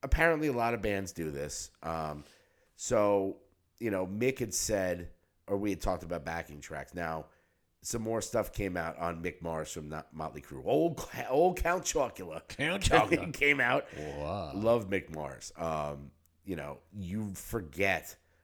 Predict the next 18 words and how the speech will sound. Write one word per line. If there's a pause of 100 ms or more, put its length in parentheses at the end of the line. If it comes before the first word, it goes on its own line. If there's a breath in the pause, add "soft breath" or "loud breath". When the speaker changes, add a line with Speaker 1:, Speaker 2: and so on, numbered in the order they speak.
Speaker 1:
when
you
listen.
They,
they,
'cause
they
had
the,
the,
to
catch
everybody
up. (800 soft breath)
You
know,
uh, (220)
they,